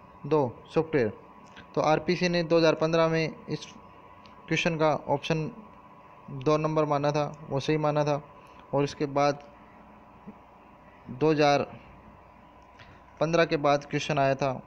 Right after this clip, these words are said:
उसको आरपीसी ने star भी दिया था इसमें। तो ये मैं आरपीसी की answer की के आधार पर बता रहा हूँ। तो एक सौ सात का होगा option number दो, software।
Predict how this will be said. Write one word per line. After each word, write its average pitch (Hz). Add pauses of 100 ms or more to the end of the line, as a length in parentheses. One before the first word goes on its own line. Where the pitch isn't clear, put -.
उसको 139 (320)
आरपीसी 139
ने 143
star 143
भी 147
दिया 139
था 139
इसमें। 131 (840)
तो 120 (1000)
ये 151
मैं 151
आरपीसी 147
की 147 (180)
answer 151
की 143
के 147
आधार 131
पर 135
बता 127
रहा 131
हूँ। 156 (960)
तो 127
एक 139
सौ -
सात 147
का 160
होगा 151 (180)
option 143
number 143
दो, 156 (180)
software। 135